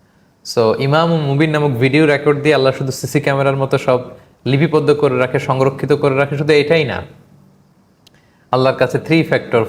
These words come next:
four factors, five factors authentication আছে। আপনি স্বীকার করবেন না, আল্লাহ কেরামন কাতিবিনের আমলনামা দেখাবে যে, "দেখো,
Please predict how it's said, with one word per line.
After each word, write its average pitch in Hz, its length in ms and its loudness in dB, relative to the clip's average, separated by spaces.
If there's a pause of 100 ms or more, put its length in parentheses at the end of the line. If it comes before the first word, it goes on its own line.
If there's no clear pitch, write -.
four 160 140 4
factors, - 500 -2 (120)
five 151 180 0 (100)
factors - 540 0
authentication 107 600 -4
আছে। - 260 -12
আপনি 110 220 -8
স্বীকার 131 260 -2
করবেন 160 280 0
না, 143 200 -2 (640)
আল্লাহ 107 260 -2
কেরামন 135 360 0
কাতিবিনের 117 580 -2 (180)
আমলনামা 123 420 0
দেখাবে 101 320 -2
যে, 101 80 -6
"দেখো, 110 300 -2